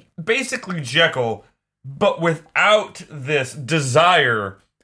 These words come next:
to explore his negative instincts. He's all down with the concept of keep it stuff down inside. He drinks gin alone by himself,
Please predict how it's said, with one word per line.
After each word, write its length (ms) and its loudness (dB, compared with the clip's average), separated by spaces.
to 220 -2
explore 880 2
his 220 -6
negative 320 -2
instincts. 420 -8
He's 220 -2
all 400 4
down 260 2
with 100 -4
the 80 -10
concept 640 -2
of 320 2
keep 220 -8
it 80 -18
stuff 280 0
down 260 -2
inside. 500 -6
He 160 -2
drinks 360 -2
gin 260 -2
alone 580 0
by 160 0
himself, 560 0